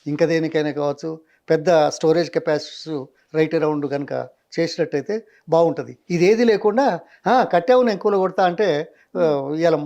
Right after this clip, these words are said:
Speaker 1: ఇవాళ తెలివి వచ్చింది.
Speaker 2: అయితే ఓవైసీ ఒక సవాల్ విసిరిండు. ఆయన
Speaker 1: Hmm.
Speaker 2: ఫాతిమా కాలేజీ డెబ్బై పర్సెంట్, ఆ, ఎంక్రోచ్ చేసుకొని, అది ఎంక్రోచ్ కూడా కాదు, మొత్తం దాని, దాని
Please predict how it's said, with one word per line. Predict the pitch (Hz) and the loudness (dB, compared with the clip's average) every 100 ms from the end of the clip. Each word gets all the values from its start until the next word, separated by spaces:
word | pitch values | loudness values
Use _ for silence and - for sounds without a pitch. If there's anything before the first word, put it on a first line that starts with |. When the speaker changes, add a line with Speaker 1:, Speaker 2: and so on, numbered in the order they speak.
| 139 147 _ _ _ 196 208 | -12 -18 _ _ _ -20 -8
Speaker 1:
ఇవాళ | 180 165 | 0 0
తెలివి | 147 131 | 0 -8
వచ్చింది. | 127 - 131 | -12 -14 -8
Speaker 2:
అయితే | 330 392 427 | -6 -2 -2
ఓవైసీ | 277 294 349 349 294 | 2 4 4 0 -6
ఒక | 277 | -6
సవాల్ | 285 202 214 240 | -8 -4 -2 -4
విసిరిండు. | 220 202 175 165 - - | -6 -12 -18 -18 -20 -8
ఆయన | 240 | -4
Speaker 1:
Hmm. | 269 | -2
Speaker 2:
ఫాతిమా | 262 262 285 294 | 2 2 2 -4
కాలేజీ | 285 269 254 247 | 0 0 0 -4
డెబ్బై | 294 233 202 254 | -2 -2 0 -2
పర్సెంట్, | 254 220 - 240 294 | 0 -4 -4 -8 -2
ఆ, | 262 208 - 214 202 190 190 - _ _ _ - - _ _ _ _ | -2 -2 -6 -6 -6 -8 -12 -16 _ _ _ -20 -20 _ _ _ _
ఎంక్రోచ్ | 247 240 254 240 240 | -10 -4 0 0 -2
చేసుకొని, | 208 - 226 | -8 -8 -8
అది | 233 233 | -6 -6
ఎంక్రోచ్ | 214 294 | -2 -2
కూడా | 311 262 | 0 0
కాదు, | 220 | -2
మొత్తం | 202 226 247 | -4 -4 -2
దాని, | 240 202 | -4 -6
దాని | 202 | -10